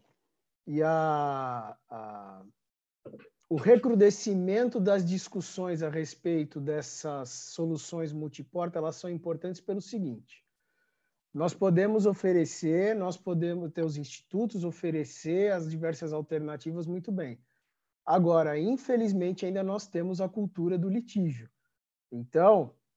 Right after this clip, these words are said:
eu acho que nesse ponto, e eu posso falar isso com muita vontade, porque eu fui advogado por treze anos, eu acredito que a advocacia tem um papel fundamental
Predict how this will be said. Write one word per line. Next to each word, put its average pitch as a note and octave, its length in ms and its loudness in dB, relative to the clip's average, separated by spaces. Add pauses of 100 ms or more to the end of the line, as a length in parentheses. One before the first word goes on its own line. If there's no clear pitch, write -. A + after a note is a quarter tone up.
(380)
eu C3+ 180 -4
acho E3 300 0
que E3+ 120 -6
nesse E3+ 380 -2
ponto, F3 680 -4 (520)
e C3 60 -2
eu D3 100 0
posso D3+ 300 -2
falar D3+ 380 0
isso D3+ 500 -4
com D3+ 120 -8
muita C#3 840 2
vontade, D#3+ 560 0
porque D#3+ 240 -8
eu C#3+ 60 -4
fui D#3+ 200 -4
advogado D3 560 -4
por C3+ 180 -12
treze B2+ 400 -8
anos, D#3+ 400 -6
eu D3 100 -4
acredito D3 800 -4 (460)
que - 80 -4
a D3+ 60 4
advocacia D#3+ 640 -2
tem F#3+ 140 -4
um G3 100 -4
papel F3+ 360 -2
fundamental G3 1700 0